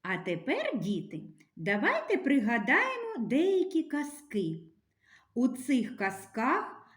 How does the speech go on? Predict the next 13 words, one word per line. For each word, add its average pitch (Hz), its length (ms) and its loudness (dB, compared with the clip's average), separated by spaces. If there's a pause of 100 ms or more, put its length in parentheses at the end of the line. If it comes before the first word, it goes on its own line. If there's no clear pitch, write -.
герої 220 1000 2
не 269 300 4
слухали 320 800 6
своїх 190 640 -4
рідних 214 540 0 (300)
чи 494 260 -4
друзів, 285 500 4 (720)
і 233 160 0
через 180 400 -2 (220)
це 214 500 -2
з 151 180 -8
ними 349 480 0 (100)
трапилася 311 880 0